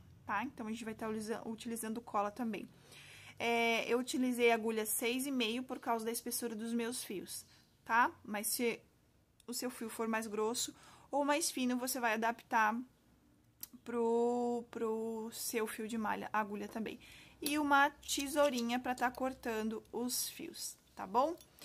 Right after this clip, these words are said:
É, qualquer dúvida que vocês tiverem, coloque nos comentários, se inscreve no canal, tá certo? Tem o meu Instagram também, Ateliê Thalita Chimizo. Se você tiver alguma sugestão, alguma dúvida,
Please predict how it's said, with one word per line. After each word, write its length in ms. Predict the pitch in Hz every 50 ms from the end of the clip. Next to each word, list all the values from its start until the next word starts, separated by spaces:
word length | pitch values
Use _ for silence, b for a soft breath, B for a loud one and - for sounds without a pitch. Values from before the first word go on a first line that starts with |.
| B B B B B B B
É, 300 | - 233 233 233 233 233
qualquer 400 | 233 - 320 370 - 403 381 330
dúvida 480 | 240 226 262 269 269 262 254 233 262 254
que 100 | - 214
vocês 260 | 220 233 - 214 214
tiverem, 640 | - - - - 196 226 240 240 233 240 233 240 240
coloque 360 | 240 - 240 240 254 254 262
nos 160 | 233 233 -
comentários, 540 | - 240 220 214 208 - 226 220 226 233 -
se 100 | - 240
inscreve 520 | 233 - - - 247 233 226 233 247 269
no 140 | 247 226 220
canal, 580 | - - 240 220 208 208 208 208 214 233 247 240 B B B B B B B B
tá 100 | - 226
certo? 540 | - - - 240 226 247 254 262 277 254 B B B B B -
Tem 180 | 302 330 339
o 40 | 339
meu 100 | 320 269
Instagram 540 | 262 254 254 - 254 220 220 220 226 233 254
também, 340 | 247 220 208 202 208 208 220
Ateliê 460 | 240 - 240 226 220 214 208 214 220
Thalita 340 | 220 254 220 214 202 - 202
Chimizo. 540 | - - - 202 202 208 214 214 214 214
Se 140 | 233 - 240
você 220 | 214 233 226 - 226
tiver 200 | - - 208 220
alguma 300 | 214 208 208 208 214 247
sugestão, 720 | - - 202 202 196 196 - - - 226 226 226 226 220
alguma 340 | 214 202 190 196 208 202 196
dúvida, 720 | 185 196 214 233 240 247 247 233 220 233 214 240 240 233